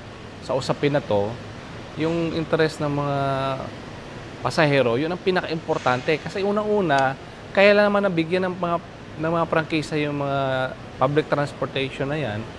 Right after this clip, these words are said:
public transport, kasi para nga magserbisyo dun sa public. It's because of the public, kaya sila nag-exist. Kung wala yung riding public, hindi ma-, wala rin naman sila. So, ang, ang pinaka ano talaga na,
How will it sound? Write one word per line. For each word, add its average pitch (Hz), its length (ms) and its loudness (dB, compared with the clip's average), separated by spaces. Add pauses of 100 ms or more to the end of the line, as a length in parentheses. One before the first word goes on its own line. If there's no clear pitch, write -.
(640)
public 139 320 2
transport, 160 400 4
kasi 214 160 0
para 202 320 6
nga 180 160 4
magserbisyo 156 640 -2
dun 139 160 -2
sa 151 80 -4
public. 131 560 0 (160)
It's - 160 -8
because 175 320 2
of 175 160 -2
the 170 80 0
public, 143 400 4
kaya 160 160 4
sila 151 240 0
nag-exist. 143 720 -6 (560)
Kung 135 160 2
wala 151 240 8
yung 160 160 4 (560)
riding 147 320 4
public, 139 400 0
hindi 381 160 -6
ma-, 156 240 -6
wala 214 240 -4
rin 127 160 -2
naman 117 240 -2
sila. 139 320 -2 (720)
So, 196 160 2
ang, 202 120 2 (600)
ang 180 160 -2
pinaka 190 480 6
ano 180 80 6
talaga 170 400 6
na, 156 140 6